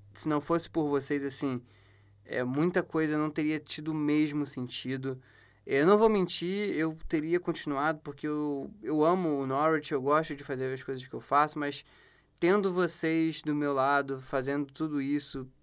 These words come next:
é, torcendo pelo clube junto comigo, é uma coisa que, que ajuda muito e torna muito mais alegre, muito mais feliz, muito mais gratificante, muito mais divertido fazer conteúdo pro Norwich com vocês por perto.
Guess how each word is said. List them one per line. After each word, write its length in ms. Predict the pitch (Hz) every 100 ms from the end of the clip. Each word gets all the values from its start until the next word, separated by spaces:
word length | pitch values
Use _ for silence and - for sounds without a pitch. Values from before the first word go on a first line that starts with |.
| -
é, 520 | 85 139 127 127 123 127 _ -
torcendo 420 | 156 151 170 170
pelo 220 | 165 151 147
clube 300 | 156 143 135
junto 240 | 147 143
comigo, 560 | - 127 131 151 139 135 - - - _ _ _
é 120 | -
uma 160 | 147 156
coisa 360 | 156 156 147 151
que, 720 | - 160 160 156 156 147 139
que 100 | 156
ajuda 320 | 156 160 180
muito 420 | 165 165 185 170 151
e 60 |
torna 400 | 147 - 156 160
muito 260 | 156 165 170
mais 240 | 160 165
alegre, 460 | 175 139 147 147 135
muito 220 | 139 156
mais 180 | 147 143
feliz, 460 | 165 135 139 151
muito 220 | 139 143 147
mais 160 | 147
gratificante, 1000 | 143 139 - - 131 139 143 139 143 131 - - - -
muito 220 | 185 180
mais 160 | 170
divertido 800 | 156 165 160 - - 156 151 151 - - _ -
fazer 380 | 156 147 143 147
conteúdo 420 | 147 143 139 131
pro 160 | 139
Norwich 340 | 127 127 127 -
com 120 | 135
vocês 320 | 135 131 127
por 200 | - 131
perto. 440 | 131 120 113 -